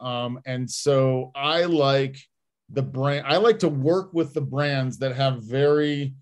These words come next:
um, standard system or process to follow. I think it's easier for the candidate, and it's also,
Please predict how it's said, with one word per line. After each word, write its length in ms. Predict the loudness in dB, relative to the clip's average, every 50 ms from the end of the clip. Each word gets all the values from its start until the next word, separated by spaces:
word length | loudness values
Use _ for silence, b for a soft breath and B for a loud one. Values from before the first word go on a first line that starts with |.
| _ _ _ _ _ _ _ _ -6
um, 480 | -2 0 0 0 0 -2 -4 -6 -10 -12 -16 _ _ -20 -20 -20 -20 _ _ _ _ _ _ _ _ _ _ _ _ -16
standard 720 | -12 -10 -10 -8 -4 -2 -2 0 0 2 2 0 0 0
system 640 | -4 -6 -6 -6 -2 -2 -2 -2 -2 -2 -2 -2 -2 -2
or 140 | -2 -4
process 720 | -4 -6 -8 -4 -2 0 0 -2 -2 -2 -2 -2 -2 -4
to 120 | -8 -10 -8
follow. 520 | -6 -4 -2 -2 0 0 0 2 2 2
I 100 | 0 0
think 260 | -2 -2 -4 -6 -4
it's 180 | -6 -8 -10 -10
easier 440 | -6 -4 -4 -2 -2 -2 -2 -2 -2
for 140 | -2 -4 -6
the 80 | -8 -8
candidate, 640 | -10 -8 -4 -2 -2 0 0 0 0 0 -2 -2 -4 -6
and 120 | -10 -10
it's 160 | -10 -8 -6 -4
also, 580 | -4 -4 -4 -4 -6 -4 -4 -2 -4 -4 -6